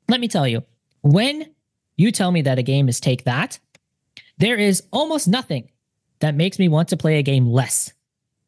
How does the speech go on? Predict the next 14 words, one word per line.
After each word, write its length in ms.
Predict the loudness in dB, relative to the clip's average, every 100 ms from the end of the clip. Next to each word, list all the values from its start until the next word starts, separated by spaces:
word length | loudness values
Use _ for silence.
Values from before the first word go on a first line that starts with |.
| _ _ 0
than 220 | 2 2
that. 260 | -2 -6 _ _ -20 -6 -2
Then 340 | 2 2 0 _
when 160 | 4 4
you 180 | 2
gave 260 | 2 0 0
me 140 | 0
this 180 | 0 0
game 380 | -2 -2 -2 -4 _ _ _ _
and 160 | 2 4
you 80 | 4
were 120 | 2
like, 320 | 0 -2 -4 _ _ -4
"Hey, 280 | -2 -4